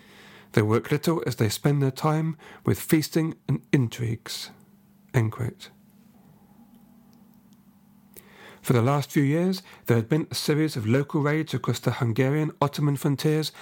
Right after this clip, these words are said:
from both sides, but no major confrontations. Suleiman's first move was to send an envoy to the court of King Louis of Hungary to offer him a lasting peace on condition that he paid a large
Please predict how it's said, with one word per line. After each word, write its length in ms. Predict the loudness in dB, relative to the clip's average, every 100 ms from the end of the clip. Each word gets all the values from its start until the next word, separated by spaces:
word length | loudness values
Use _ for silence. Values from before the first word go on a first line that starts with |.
| -2
from 180 | 2 4
both 240 | 2 0
sides, 440 | -2 -4 -4 -6 -10 -16 -20 -6 0
but 160 | 2
no 280 | 4 2 2 0
major 360 | 0 2 -2
confrontations. 960 | 0 0 0 0 0 -2 -4 -8 -8 -10 -14 _ _ _ _ _ _ _ _ _ _ _ _ -20 -20 -20 -16 -2
Suleiman's 380 | 2 2 2 0
first 300 | 0 0 0
move 260 | 0 0
was 120 | -4
to 120 | -4 -2
send 320 | 0 0 -2
an 160 | -4 0
envoy 460 | 0 2 0 -2 -4 -12 -4
to 100 | 0
the 80 | 0
court 400 | 2 0 0 -4
of 140 | -6
King 200 | 0 2
Louis 260 | 2 0 -2
of 60 | -2
Hungary 440 | 0 0 -2 -6 -8 -20 -20 -6
to 120 | -2 2
offer 220 | 2 2
him 240 | 0 0 0
a 40 |
lasting 500 | 0 2 2 0 -2
peace 380 | 0 0 -2 -6 -12 -20 -8 0
on 140 | 0
condition 460 | 2 0 0 0 -2
that 140 | -2
he 80 | -4
paid 360 | -2 0 0 -2
a 40 |
large 440 | 0 2 0 -2